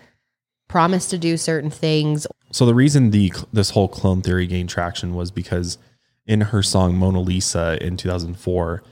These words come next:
Speaker 2: in this song, she literally sings the words, "She was cloned,"
Speaker 1: Mm-hmm.
Speaker 2: which tells the story of a girl who wants the world to know that she's been cloned and that the original is better, and that this clone would soon be gone and the real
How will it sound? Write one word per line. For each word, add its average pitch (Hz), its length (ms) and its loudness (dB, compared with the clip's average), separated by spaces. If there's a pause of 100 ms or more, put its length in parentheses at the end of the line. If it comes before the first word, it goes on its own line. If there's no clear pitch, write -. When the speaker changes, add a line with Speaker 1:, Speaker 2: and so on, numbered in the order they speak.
(180)
Speaker 2:
in 123 140 4
this 107 160 4
song, 98 300 2
she 98 180 0
literally 92 380 2
sings 90 340 -4
the 92 80 -4
words, 85 600 -6 (120)
"She - 240 -4
was 87 200 -4
cloned," 73 440 -6 (240)
Speaker 1:
Mm-hmm. 143 260 -8
Speaker 2:
which 95 120 0
tells 95 360 0
the 90 140 0
story 98 300 2
of 90 60 -2
a 92 40 -4
girl 92 260 0
who 90 100 -2
wants 90 340 -4
the 95 60 -10
world 90 200 -4
to 92 100 -8
know 85 460 -2 (260)
that 95 120 -6
she's 90 180 -4
been 85 140 -6
cloned 123 440 2
and 101 80 2
that 95 120 0
the 90 120 -4
original 92 380 -2
is 90 80 -8
better, 104 520 2 (360)
and 92 320 -2
that 87 320 -2 (220)
this 95 140 0
clone 90 280 0
would 85 140 -4
soon 90 220 -2
be 82 80 -6
gone 90 300 0
and 87 120 -2
the 87 60 -6
real 90 520 -2